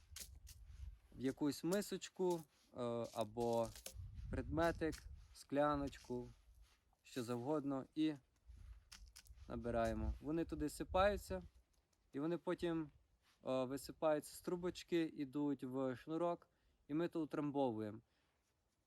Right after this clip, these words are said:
Можна утрамбовувати краще пальцями, а, і трубочкою, але так, щоб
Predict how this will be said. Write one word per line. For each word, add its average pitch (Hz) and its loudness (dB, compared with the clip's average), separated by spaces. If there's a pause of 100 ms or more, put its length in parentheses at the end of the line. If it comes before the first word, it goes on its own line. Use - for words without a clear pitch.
(520)
Можна 165 2
утрамбовувати 160 4 (220)
краще 151 2 (280)
пальцями, 143 2 (480)
а, 123 6
і 127 2
трубочкою, 143 -2 (340)
але 127 2
так, 156 2
щоб 147 -4